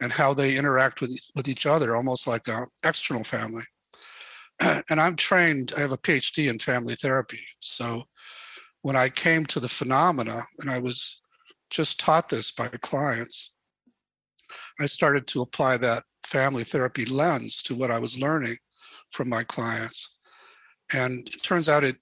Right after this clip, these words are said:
it applies really well. So the basic assumption is that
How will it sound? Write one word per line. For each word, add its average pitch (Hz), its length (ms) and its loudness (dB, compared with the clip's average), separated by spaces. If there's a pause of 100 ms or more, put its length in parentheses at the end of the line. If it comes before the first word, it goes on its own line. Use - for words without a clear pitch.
(160)
it 143 140 0
applies 143 520 2
really 127 360 0 (300)
well. 135 360 0 (200)
So 127 460 0 (1120)
the 143 80 -6
basic 160 440 2
assumption 120 720 -2 (320)
is - 220 -4
that 127 280 2